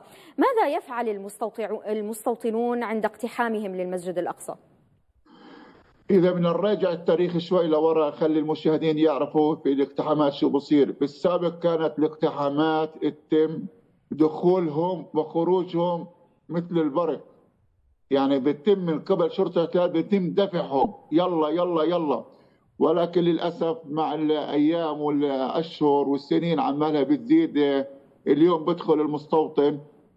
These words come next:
Speaker 2: من باب المغاربة فقط، هو الوحيد اللي بسمح بدنا دخول المستوطنين ودخول أيضًا الأجانب للسياحة من باب المغاربة. حتى هذه اللي استغلال الأجانب ل-،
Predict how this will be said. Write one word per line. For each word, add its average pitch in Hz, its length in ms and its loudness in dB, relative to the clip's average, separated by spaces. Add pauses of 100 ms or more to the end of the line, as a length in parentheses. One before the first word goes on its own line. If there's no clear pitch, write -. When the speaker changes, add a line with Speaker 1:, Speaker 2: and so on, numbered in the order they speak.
(420)
Speaker 2:
من 151 260 2
باب 160 200 0
المغاربة 151 800 0 (220)
فقط، 160 320 -2
هو 156 120 4
الوحيد 139 560 0 (120)
اللي 135 180 0
بسمح 143 360 -4
بدنا 131 340 2
دخول 139 420 0
المستوطنين 147 840 -2 (400)
ودخول 160 760 2
أيضًا 156 300 0
الأجانب 143 600 0
للسياحة 156 640 0
من 143 180 -2
باب 147 180 2
المغاربة. 143 640 0 (360)
حتى 196 340 -2
هذه 160 460 2
اللي 139 600 0 (460)
استغلال 165 800 0
الأجانب 160 720 0 (400)
ل-، 151 300 4